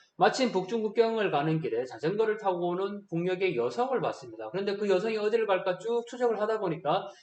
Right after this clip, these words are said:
어, 집으로 돌아가는 길이었는데, 그 집에 그 여성을 반겨주는 자녀들이며 또 남편이 있었습니다. 한적한 시골 마을에 벌어지는 집안의 풍경,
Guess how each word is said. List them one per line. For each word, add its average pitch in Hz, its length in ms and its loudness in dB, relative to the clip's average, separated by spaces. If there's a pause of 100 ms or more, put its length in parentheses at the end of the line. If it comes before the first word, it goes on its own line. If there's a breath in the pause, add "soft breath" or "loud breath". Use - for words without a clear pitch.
(140)
어, 107 200 -6
집으로 254 460 4
돌아가는 147 720 2
길이었는데, 135 640 -4 (260 loud breath)
그 170 180 0
집에 196 420 2 (120)
그 147 80 -4
여성을 160 380 2
반겨주는 135 640 -2 (340)
자녀들이며 151 680 2 (260)
또 117 200 -6
남편이 156 420 0 (140)
있었습니다. 127 500 -8 (320 soft breath)
한적한 233 680 12
시골 226 400 6
마을에 175 480 10
벌어지는 139 640 -6
집안의 185 840 2
풍경, 254 460 0